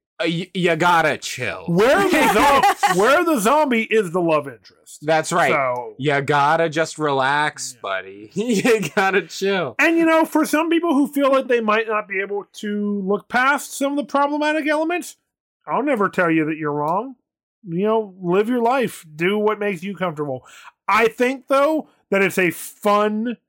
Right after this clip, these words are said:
Speaker 2: rom-com that does a few things that are pretty unique and, you know, builds off of some classical source material in, like,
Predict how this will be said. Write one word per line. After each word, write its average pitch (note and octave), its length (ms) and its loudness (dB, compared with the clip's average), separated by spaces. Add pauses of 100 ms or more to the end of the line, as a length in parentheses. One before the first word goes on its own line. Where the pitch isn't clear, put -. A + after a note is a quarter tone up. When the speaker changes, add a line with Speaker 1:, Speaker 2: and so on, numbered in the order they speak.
(500)
Speaker 2:
rom-com G3 1080 0 (120)
that F3+ 220 0 (360)
does F#3+ 460 2
a F3 80 -6
few G#3 280 -2
things F#3+ 460 -2
that E3 140 0
are D#3 140 0 (100)
pretty B3 400 -4
unique E3+ 640 -4 (640)
and, F#3+ 600 0 (420)
you - 100 -4
know, D4 120 0
builds A#3+ 320 2
off D4 200 2
of B3+ 60 -6
some C#4+ 140 -4
classical A#3+ 500 -2
source B3 380 -4
material B3+ 520 -2
in, A3 140 -4
like, G#3 320 -2